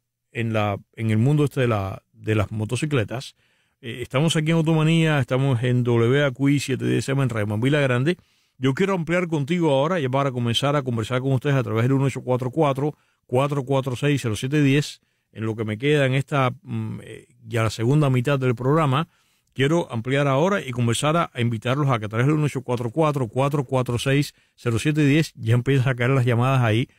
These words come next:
Eh, quiero ampliar esto que, sobre todo, de, bueno,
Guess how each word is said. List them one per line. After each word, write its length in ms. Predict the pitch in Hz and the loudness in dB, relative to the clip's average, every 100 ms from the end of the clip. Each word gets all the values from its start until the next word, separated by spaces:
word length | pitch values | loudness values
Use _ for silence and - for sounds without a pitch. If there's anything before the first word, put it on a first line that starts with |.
| _ _ _ - | _ _ _ -10
Eh, 120 | 120 | -6
quiero 240 | 135 160 | 0 2
ampliar 380 | 185 151 170 170 | 2 0 0 2
esto 280 | 175 175 180 | 0 0 -2
que, 380 | 135 120 120 113 | 0 0 -2 -4
sobre 320 | 131 127 120 | 0 0 2
todo, 340 | 156 214 233 | 2 0 0
de, 240 | 160 143 131 | -2 -6 -8
bueno, 380 | 123 170 156 | -2 0 0